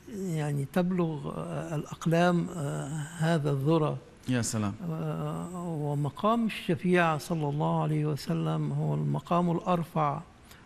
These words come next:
Speaker 1: والمقام الأعلى، وهو المصطفى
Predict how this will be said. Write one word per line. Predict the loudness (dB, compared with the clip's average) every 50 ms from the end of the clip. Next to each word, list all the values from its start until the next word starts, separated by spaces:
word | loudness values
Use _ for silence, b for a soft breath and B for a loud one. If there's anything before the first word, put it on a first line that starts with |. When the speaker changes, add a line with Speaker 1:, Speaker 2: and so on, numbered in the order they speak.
| B B -4
Speaker 1:
والمقام | -2 -2 0 0 -2 -4 -2 0 0 2 2 2 0
الأعلى، | 0 0 2 4 4 4 2 0 -2 -4 -4 -6 -10 -18 -20 -20 -20 -10 -6
وهو | -2 0 0 2 2
المصطفى | 2 2 0 -2 -2 -4 -2 -2 -2 0 0 -2 -2 -2